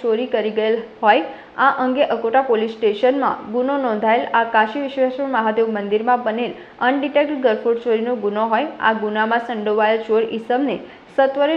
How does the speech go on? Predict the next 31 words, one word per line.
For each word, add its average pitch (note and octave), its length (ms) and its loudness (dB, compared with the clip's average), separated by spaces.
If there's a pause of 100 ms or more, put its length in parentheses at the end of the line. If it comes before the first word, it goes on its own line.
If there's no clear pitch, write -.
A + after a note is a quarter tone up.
શોધી B3 280 0
કાઢી A#3+ 360 4
ગુનો A#3 200 -2 (360)
ડિટેક્ટ C4+ 420 2
કરવાની B3+ 480 0
માનનીય A#3+ 400 -2
પોલીસ A3 320 -2
કમિશનર A3 480 -4
શ્રી B3+ 180 -4 (400)
અનુપમસિંહ D4+ 640 0
ગેહલોત A3+ 380 0
સાહેબ A#3+ 260 2
તથા A#3+ 180 2 (120)
અધિક B3+ 260 -2
પોલીસ C4+ 260 2
કમિશનર A3+ 480 -4
શ્રી C4+ 220 -4
મનોજ A3+ 320 -2
નીનામા G#3+ 360 0 (120)
સાહેબ A3 340 -2
નાઓ G#3+ 180 2 (140)
તરફથી A#3 360 0 (400)
મળેલ C#4 280 6
સૂચના C4 340 -2 (120)
આધારે G#3+ 320 2 (100)
ક્રાઇમ A#3+ 320 0
બ્રાન્ચ B3 320 0
ડીસીપી A3 440 -6 (120)
શ્રી B3 160 -4 (400)
યુવરાજસિંહ C4+ 600 4
જાડેજા A#3 380 4